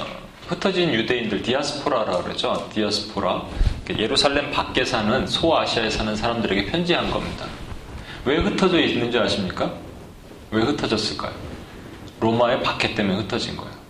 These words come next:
그래서 로마의 박해 때문에 근처에 살 수 없으니까 소아시아에 다 흩어져서 사는 거예요. 그 흩어진 유대인들의 교회들에게 너희들은 이것이 있다라고 얘기한 것이 new birth, 새로운 탄생이 있다라고 얘기한 거는 이유가 뭐냐면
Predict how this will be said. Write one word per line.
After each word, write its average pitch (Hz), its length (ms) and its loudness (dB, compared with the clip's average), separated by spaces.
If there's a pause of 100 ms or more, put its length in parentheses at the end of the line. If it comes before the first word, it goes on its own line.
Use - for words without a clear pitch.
(680)
그래서 117 180 2
로마의 139 340 4
박해 - 300 0
때문에 113 220 2
근처에 117 260 2
살 131 140 2
수 135 120 4
없으니까 104 300 2
소아시아에 127 440 4
다 - 160 -2
흩어져서 131 580 0
사는 147 320 0
거예요. 90 220 0 (440)
그 139 140 4
흩어진 147 460 6
유대인들의 117 880 4
교회들에게 117 920 4 (560)
너희들은 110 760 4
이것이 147 360 4 (120)
있다라고 117 360 4
얘기한 92 260 2
것이 107 300 2
new 127 340 4
birth, 107 440 4 (180)
새로운 143 640 4 (320)
탄생이 156 600 2
있다라고 101 600 0
얘기한 101 280 2
거는 110 180 2
이유가 147 320 6
뭐냐면 107 640 2